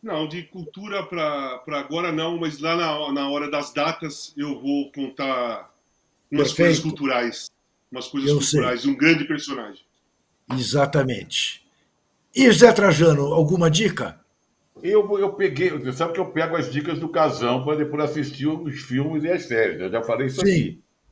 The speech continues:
Speaker 3: né?
Speaker 2: Sim.
Speaker 3: Eu vou, eu vou na esteira dele, né? Como ele vê muito filme, muita série, recomenda, eu vou... E eu vi Col-, Jesse Colombo,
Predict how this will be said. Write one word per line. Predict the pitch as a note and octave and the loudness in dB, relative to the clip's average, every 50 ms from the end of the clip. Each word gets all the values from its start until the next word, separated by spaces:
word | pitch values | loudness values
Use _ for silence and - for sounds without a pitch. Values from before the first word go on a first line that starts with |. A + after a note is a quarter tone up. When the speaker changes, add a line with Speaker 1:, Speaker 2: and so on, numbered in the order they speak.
| _ - | _ -8
Speaker 3:
né? | G2 A2+ | 0 2
Speaker 2:
Sim. | C3 F3 E3+ | 4 6 6
Speaker 3:
Eu | D3+ - | 4 4
vou, | - - D3+ C#3+ | 0 -2 -4 -4
eu | C#3+ B2 | -4 -2
vou | A2+ C#3+ D#3 | -2 0 0
na | F3 | 2
esteira | F#3+ F#3+ - - E3+ F3 F#3+ G#3 G#3+ | 0 0 -2 -2 0 2 4 4 4
dele, | - D#3+ D3 C#3+ B2 G2+ F#2 | 4 4 4 4 4 2 -2
né? | F#2 G#2 G#2+ - _ _ _ _ _ _ _ _ _ _ _ _ _ _ _ | -6 -8 -12 -12 _ _ _ _ _ _ _ _ _ _ _ _ _ _ _
Como | - A2 B2+ | -10 -6 -4
ele | C#3 C3+ C3 | -2 -2 0
vê | C3 C3 | 0 0
muito | A#2+ B2 B2 A#2+ A#2 - A2+ - - | 0 0 -2 -6 -6 -8 -10 -10 -8
filme, | - B2+ B2+ A2+ G#2+ | -6 -4 -4 -4 -6
muita | G#2 A2 A2 A2 A2+ G#2+ | -10 -12 -4 -2 -2 -2
série, | - - G2+ G2+ G#2 G2+ | -2 -2 -6 -6 -4 -4
recomenda, | G2+ G#2+ G#2 - C3+ C3+ B2 A#2+ C3+ D#3 E3 F#3+ | -4 -6 -6 -6 -6 -6 -6 -6 -6 -6 -4 -4
eu | F#3 F#3 F#3 - _ _ C#3 | -4 -4 -4 -8 _ _ -14
vou... | A#2 B2 D#3 E3+ - - - _ _ _ _ _ _ _ _ - | -10 -8 -6 -6 -6 -8 -10 _ _ _ _ _ _ _ _ -2
E | D3 | 4
eu | F#3+ G#3 G3+ E3 | 6 6 6 6
vi | C3+ C#3+ G3+ G3+ - | 4 0 -4 -4 0
Col-, | - F#3+ G3 F3+ D#3 D3+ D3+ D#3 C3+ | 4 6 6 6 4 2 -4 -4 -4
Jesse | B2+ B2 D3+ E3 F3 E3+ - F3+ F3 | 0 4 4 6 4 4 2 -2 -6
Colombo, | - F#3+ G3+ F3+ D3+ C#3 C3+ C3 C3 - C3 - | -2 0 0 2 2 0 0 -2 -4 -6 -10 -14